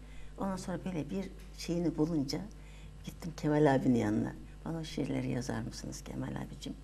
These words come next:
O da bir güzel defter almış. Belki beş, altı tane şiir yazmıştı. Getirdi bana verdi. "Devamını sen yaparsın."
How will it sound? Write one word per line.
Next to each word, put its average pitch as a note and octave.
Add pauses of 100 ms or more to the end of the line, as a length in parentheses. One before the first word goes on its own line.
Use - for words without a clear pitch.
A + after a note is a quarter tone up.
(500)
O A3+
da G#3
bir A3
güzel E3+
defter C#3+
almış. G#2+ (840)
Belki G#3
beş, G#3 (100)
altı E3+
tane E3+
şiir C3+
yazmıştı. G#2 (380)
Getirdi -
bana D3+
verdi. A2+ (440)
"Devamını C3+
sen -
yaparsın." F#2+